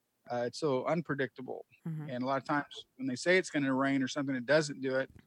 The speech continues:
Speaker 1: They buy the insurance and nobody, nobody uses it. So the insurance company makes a bunch of money on the, on the premium for it. So,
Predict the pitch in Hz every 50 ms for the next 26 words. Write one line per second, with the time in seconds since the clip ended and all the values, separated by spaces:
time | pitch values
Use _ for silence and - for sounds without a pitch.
0 | _ _ _ _ - - 123 120 - 143 147 147 131 139 156 165 160 - 156 147
1 | 147 147 - - 131 135 135 139 135 139 135 131 135 131 127 127 139 135 143 135
2 | 135 135 143 156 165 143 131 131 147 147 - - - 139 131 139 147 156 151 -
3 | 147 139 127 - 139 127 135 135 131 131 127 123 - - _ - 131 120 - -
4 | 143 135 131 135 131 131 127 123 117 - _ _ - 123 120 110 - - 139 143
5 | 151 156 143 131 123 117 113 - - 117 107 101 - - - - - 110 110 113